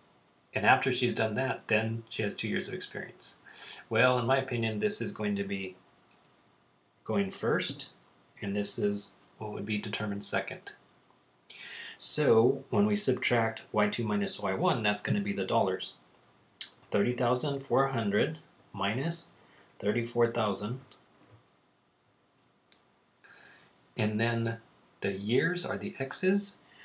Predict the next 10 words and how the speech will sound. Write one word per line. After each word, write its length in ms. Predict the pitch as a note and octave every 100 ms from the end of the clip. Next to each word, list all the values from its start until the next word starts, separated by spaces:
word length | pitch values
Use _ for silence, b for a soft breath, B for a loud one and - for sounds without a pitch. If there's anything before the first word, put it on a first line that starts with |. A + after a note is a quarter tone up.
| B
So 400 | - A#2+ G#2 G2+ B B -
now 80 | G2+
when 140 | A2
I 60 | B2
subtracted, 560 | - G2+ E3 D#3+ C3+
I 60 | G#2
did 200 | G2+ F#2+
this 220 | B2 B2
one 160 | A2 G#2
first. 500 | G#2+ F#2 - -